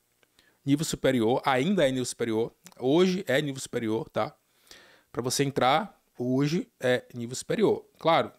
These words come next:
tem aí uma, uma ação direta de inconstitucionalidade tramitando e há grande chance de voltar a ser nível médio por conta de um erro formal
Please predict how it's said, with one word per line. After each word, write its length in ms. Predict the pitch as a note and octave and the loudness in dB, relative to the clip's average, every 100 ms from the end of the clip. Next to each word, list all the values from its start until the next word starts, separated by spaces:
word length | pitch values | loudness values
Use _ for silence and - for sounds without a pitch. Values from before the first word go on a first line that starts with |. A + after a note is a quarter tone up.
| - | -8
tem 160 | C#3+ D#3 | -2 0
aí 160 | C#3 | 0
uma, 360 | D3+ C3+ B2 A2+ | 0 -2 -4 -4
uma 160 | B2 B2 | -4 -4
ação 260 | - D3 | -2 -4
direta 420 | D3+ B2+ B2 C3+ A#2+ | -2 -2 0 -2 -6
de 80 | |
inconstitucionalidade 800 | B2+ - A#2+ A#2+ A#2 B2+ B2 F3 - _ _ - - _ - | -10 -10 -12 -10 -10 -4 -4 -6 -12 _ _ -20 -20 _ -8
tramitando 680 | B2 F3 - D3+ G3 C4 - _ _ _ _ - | -6 -4 -2 0 0 -2 -10 _ _ _ _ 0
e 100 | G3 | 2
há 100 | F3 | 2
grande 240 | D#3+ E3 F3+ | 2 -2 -4
chance 340 | - C#3+ - | -2 -4 -4
de 80 | D#3 | -4
voltar 300 | D3+ D3+ D3 | -2 0 -2
a 40 | |
ser 180 | - D3 | -2 -6
nível 200 | D#3 F#3 | -4 -2
médio 220 | D3+ D#3 | -2 -4
por 140 | A#3+ - | -6 -6
conta 280 | E3 F3+ | -6 -4
de 80 | F3 | -4
um 140 | F3+ D3+ | -2 0
erro 180 | D3+ | 0
formal 760 | D#3+ - E3 D3 B2+ C#3 D#3 | -2 -4 -2 0 2 4 2